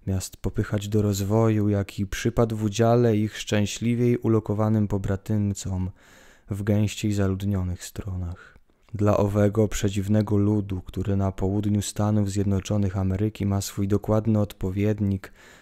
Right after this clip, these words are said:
zwany białymi śmieciami, nie istnieje prawo ani moralność,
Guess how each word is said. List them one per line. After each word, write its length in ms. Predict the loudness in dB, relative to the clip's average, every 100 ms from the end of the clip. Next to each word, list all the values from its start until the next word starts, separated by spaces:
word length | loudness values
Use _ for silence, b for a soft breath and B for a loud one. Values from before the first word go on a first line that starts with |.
| B
zwany 540 | -8 -2 2 4 2
białymi 520 | 2 0 2 2 2
śmieciami, 840 | -2 -4 -6 -6 -4 -4 -2 -4 -6 b b b b b b _
nie 140 | 0 2
istnieje 640 | 0 -4 0 4 4 2
prawo 680 | 0 -2 2 2 2 0 0
ani 180 | 0 0
moralność, 1000 | 0 -2 -2 -2 -4 -4 -6 -10 -16